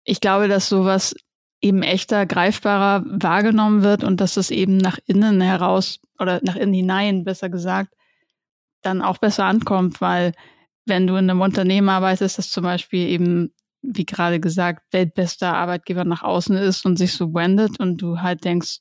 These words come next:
„Ja, naja, meinen die den schimmligen Apfel in der Küche oder was sind so die Benefits, von denen hier die Rede ist?“, dann hast du ja das Gefühl, entweder hören sie gar nicht zu, was die Mitarbeitenden signalisieren,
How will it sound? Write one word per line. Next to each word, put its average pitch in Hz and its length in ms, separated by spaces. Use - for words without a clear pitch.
„Ja, 175 260
naja, 180 540
meinen 202 340
die 214 140
den 185 220
schimmligen 226 520
Apfel 220 380
in 214 200
der 185 120
Küche 277 560
oder 226 340
was 202 180
sind 208 140
so 202 100
die 202 120
Benefits, 202 580
von 185 220
denen 185 160
hier 185 100
die 175 100
Rede 190 280
ist?“, 202 340
dann 185 340
hast 202 180
du 208 40
ja 185 100
das 180 180
Gefühl, 202 560
entweder 190 800
hören 214 460
sie 196 440
gar 180 180
nicht 185 160
zu, 247 180
was 247 180
die 247 100
Mitarbeitenden 240 840
signalisieren, 240 880